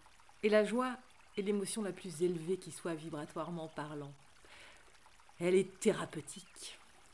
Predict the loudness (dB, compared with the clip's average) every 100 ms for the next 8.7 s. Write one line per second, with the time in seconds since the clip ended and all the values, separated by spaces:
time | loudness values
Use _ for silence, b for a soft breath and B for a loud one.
0 | -20 -20 -20 -18 -8 -6 0 0 0 -2
1 | -4 -6 -6 B B B B B B -6
2 | -2 -2 -2 0 2 0 -4 -16 -20 -20
3 | -20 -20 -16 -6 -2 2 2 0 -2 -2
4 | -2 -4 -2 -2 -4 -8 -8 -8 -10 -20
5 | B B B -20 -20 -12 -8 -6 -2 -2
6 | -2 -8 -4 -2 0 -2 -2 -8 -6 -4
7 | -4 -8 -6 -8 -6 -4 -2 -2 -2 -2
8 | -6 -8 -6 -6 -6 -6